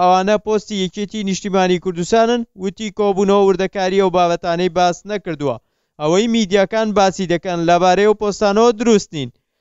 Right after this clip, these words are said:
دوێنێ هەندێک میدیا بڵاویان کردەوە لە کۆبوونەوە بڕیاردراوە بەرهەم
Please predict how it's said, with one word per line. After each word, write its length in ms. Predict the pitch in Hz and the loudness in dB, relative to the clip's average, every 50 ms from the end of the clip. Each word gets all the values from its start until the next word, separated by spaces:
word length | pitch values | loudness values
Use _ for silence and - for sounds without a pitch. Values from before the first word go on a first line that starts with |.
| _ _ _ _ | _ _ _ _
دوێنێ 240 | 139 143 147 165 180 196 | -6 -4 0 2 2 2
هەندێک 300 | 208 190 220 220 214 185 202 | 2 2 2 0 2 0 0
میدیا 280 | 220 214 180 220 220 214 196 | -2 0 2 2 2 2 2
بڵاویان 400 | 202 214 226 233 226 226 214 208 - | 2 2 2 4 4 2 2 0 -2
کردەوە 280 | 226 190 185 208 208 202 196 | -4 0 2 2 2 4 4
لە 100 | 202 196 190 196 185 - | 4 4 4 2 0 0
کۆبوونەوە 480 | 208 202 190 185 202 190 202 214 233 262 262 _ _ _ _ _ - | -2 -2 0 0 2 4 4 4 4 2 0 _ _ _ _ _ -6
بڕیاردراوە 760 | 185 202 196 214 220 214 202 190 170 180 208 196 190 190 185 165 | -6 -4 0 2 4 4 4 2 0 0 2 4 4 4 2 2
بەرهەم 340 | 190 196 190 196 214 233 | 2 2 2 2 2 0